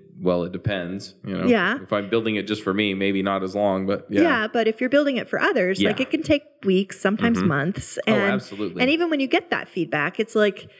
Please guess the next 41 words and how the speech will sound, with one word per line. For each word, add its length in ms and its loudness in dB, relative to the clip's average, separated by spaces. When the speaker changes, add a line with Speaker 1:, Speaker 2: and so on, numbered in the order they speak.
Speaker 2:
you 160 4
know, 320 2
kind 220 4
of 60 4
Speaker 1:
I've 100 -2
been 160 -2
working 280 -2
around 260 0
this 180 -4
issue 260 0
for 320 2
six, 340 -4
well, 180 -4
why 220 2
didn't 180 -2
you 80 -2
tell 300 -2
me? 260 2
Speaker 2:
Exactly, 500 -2
right? 240 0
Speaker 1:
<laughs> 160 -20
Speaker 2:
But 140 4
with 160 -4
developers, 720 0
like, 180 0
they're 140 4
gonna 180 -4
tell 260 -2
you. 220 -2
They're 140 6
Speaker 1:
Well 80 -2
Speaker 2:
gonna 120 -10
tell 240 -6
you 160 6
immediately, 600 0
right? 320 -2
'Cause 220 2
Speaker 1:
Yeah. 220 0
Speaker 2:
'cause 180 -6
they 120 4
all, 640 0